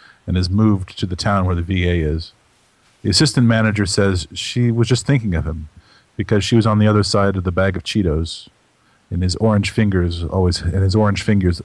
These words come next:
that always held the clipboard. His siblings are over in Miles City, but he's so private they probably don't know, she says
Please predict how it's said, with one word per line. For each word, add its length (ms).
that 140
always 240
held 160
the 80
clipboard. 520
His 160
siblings 480
are 140
over 200
in 80
Miles 320
City, 460
but 240
he's 240
so 120
private 400
they 60
probably 340
don't 220
know, 320
she 160
says 420